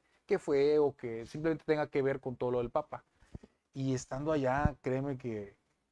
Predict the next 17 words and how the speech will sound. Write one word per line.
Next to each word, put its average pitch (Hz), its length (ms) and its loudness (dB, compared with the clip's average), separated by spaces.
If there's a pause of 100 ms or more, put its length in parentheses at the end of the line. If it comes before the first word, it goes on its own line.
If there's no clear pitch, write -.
(180)
no, 90 260 -6
me, 98 200 -14
me 104 120 -10
emocionó. 110 500 -8 (540)
Primero 233 320 8
porque 214 260 4
el 165 160 0
Papa 202 240 4
Juan 214 160 2
Pablo 196 200 4
segundo 170 360 0
para 139 200 0
mí 147 380 -6
tiene 143 160 -4
un 147 80 -4
impacto 131 640 -6
personal. 120 440 -8